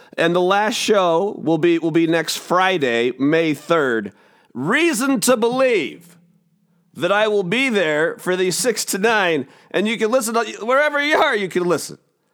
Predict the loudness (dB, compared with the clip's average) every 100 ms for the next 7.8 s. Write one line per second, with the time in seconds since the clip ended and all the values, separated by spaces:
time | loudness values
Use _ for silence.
0 | _ _ _ -4 0 0 2 2 0 0
1 | 0 0 -2 -6 -6 -6 -4 -4 -4 -6
2 | -2 0 0 -2 -4 -4 0 0 0 -4
3 | 0 -2 -2 -2 -2 0 -2 -4 -16 -20
4 | -4 0 0 0 -2 0 2 2 0 -4
5 | -2 0 0 -2 -8 _ _ _ -20 -20
6 | _ _ _ _ _ _ -2 0 0 0
7 | 2 2 2 0 0 -6 -10